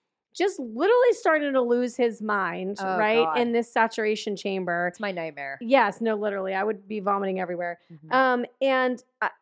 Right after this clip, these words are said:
Speaker 1: I love slash hate for him that, like, he looks up and sees that there's, like, these goggles that he thinks that he should put on.
Speaker 2: Yeah.
Speaker 1: It just makes it worse.
Speaker 2: I know, right? The
Speaker 1: Like,
Speaker 2: steampunk looking
Speaker 1: <laughs> yes,
Speaker 2: goggles.
Speaker 1: it's
Speaker 2: And he's holding
Speaker 1: terrible.
Speaker 2: on to that, th-, that
Speaker 1: The
Speaker 2: strap
Speaker 1: bar.
Speaker 2: like he's getting a spray tan or some shit.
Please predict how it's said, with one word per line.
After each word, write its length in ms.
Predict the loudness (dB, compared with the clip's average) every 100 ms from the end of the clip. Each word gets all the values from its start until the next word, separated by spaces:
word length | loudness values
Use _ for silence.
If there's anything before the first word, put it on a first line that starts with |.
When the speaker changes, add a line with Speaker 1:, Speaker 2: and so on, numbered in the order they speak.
| _
Speaker 1:
I 100 | 2
love 300 | 4 4 2
slash 380 | 0 -2 0 0
hate 300 | -2 -4 -2
for 120 | -2
him 260 | 0 0 -2
that, 140 | -2
like, 180 | -2 -4
he 140 | -4 -2
looks 300 | 0 0 2
up 160 | 0
and 120 | -2 -6
sees 220 | -6 -6
that 80 | -6
there's, 160 | -4
like, 160 | -4 -6
these 160 | -6
goggles 520 | 0 4 4 4 2 2
that 100 | 2
he 120 | 2
thinks 260 | 0 -2
that 80 | 0
he 100 | -2
should 220 | -2 -6 -4
put 120 | 0
on. 380 | 2 2 0 -2
Speaker 2:
Yeah. 280 | 2 4 4
Speaker 1:
It 160 | 2 2
just 220 | -2 -4
makes 220 | -10 -8
it 80 | -6
worse. 400 | -4 -2 -2 0
Speaker 2:
I 180 | 2 4
know, 260 | 4 4 4
right? 240 | 2 2
The 80 | 0
Speaker 1:
Like, 240 | -2 -2
Speaker 2:
steampunk 680 | -4 -6 -4 -6 -6 -6 -4
looking 280 | -2 -2 2
Speaker 1:
<laughs> 20 |
yes, 100 | 4
Speaker 2:
goggles. 460 | 8 8 6 6 4
Speaker 1:
it's 340 | 0 -2 -4 2
Speaker 2:
And 140 | 6
he's 120 | 6
holding 440 | 6 6 6 6 4
Speaker 1:
terrible. 40 |
Speaker 2:
on 220 | 2 2
to 60 | 0
that, 240 | 2 0 -4
th-, 200 | -4 -2
that 240 | 0 0 0
Speaker 1:
The 140 | 2
Speaker 2:
strap 160 | 4 6 6
Speaker 1:
bar. 280 | 6 4 4
Speaker 2:
like 120 | 2
he's 160 | -2 -6
getting 240 | -8 -6
a 60 | -10
spray 420 | -10 -4 -2 -2
tan 340 | -2 -2 -2
or 100 | -4
some 240 | -6 -6 -6
shit. 360 | 0 0 0